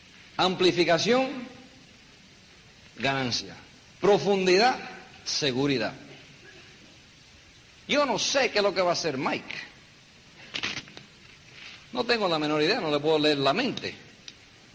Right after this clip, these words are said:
Yo sé lo que voy a hacer yo. ¿Qué cosa? Trabajar con el doctor. ¿Qué voy a hacer con el doctor? Ayudar al doctor a patrocinar a sus amigos.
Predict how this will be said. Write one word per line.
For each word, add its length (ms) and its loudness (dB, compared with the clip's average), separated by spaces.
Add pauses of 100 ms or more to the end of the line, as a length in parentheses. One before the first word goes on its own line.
(920)
Yo 140 2
sé 120 -2
lo 100 0
que 60 -2
voy 120 2
a 20 2
hacer 220 -2
yo. 180 0 (2000)
¿Qué 140 0
cosa? 280 0 (460)
Trabajar 360 0
con 140 -2
el 80 -4
doctor. 360 2 (1200)
¿Qué 80 0
voy 140 4
a 20 4
hacer 200 0
con 160 0
el 60 -2
doctor? 440 0
Ayudar 320 2
al 100 2
doctor 300 2
a 60 4
patrocinar 540 0
a 60 2
sus 460 -4 (520)
amigos. 640 0